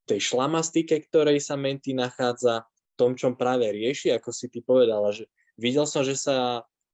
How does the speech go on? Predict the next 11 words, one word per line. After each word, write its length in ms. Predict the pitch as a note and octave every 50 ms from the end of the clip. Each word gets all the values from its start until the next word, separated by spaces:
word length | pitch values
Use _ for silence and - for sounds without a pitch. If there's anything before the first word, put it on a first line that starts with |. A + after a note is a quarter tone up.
| _ -
teraz 320 | B2 B2 B2 A#2+ A#2 -
na 160 | B2+ B2 B2
pódiu 400 | - C3+ C3 B2 B2+ B2 B2 A#2
necítiš 640 | A#2+ B2+ B2+ - - C3+ B2+ - - B2 A#2+ - - - -
komfortne, 640 | C3 C#3+ D3+ - E3 E3+ E3 - E3+ E3 D#3+ D3+
štandardne 640 | - - - A#2 A#2+ B2 B2 B2+ B2 B2+ - B2+ B2
sa 400 | B2 - - B2 A2+ G#2+ G#2 G#2
cítiš 480 | - - B2+ B2+ - A2+ G#2+ - - _ _ _ _ _ -
o 80 | A#2
mnoho 240 | A#2+ A#2+ A2+ G#2+ G#2
veselšie, 800 | G#2+ B2 B2 - - E3 D#3+ D#3 D#3 - - D3 C3+ C3 B2+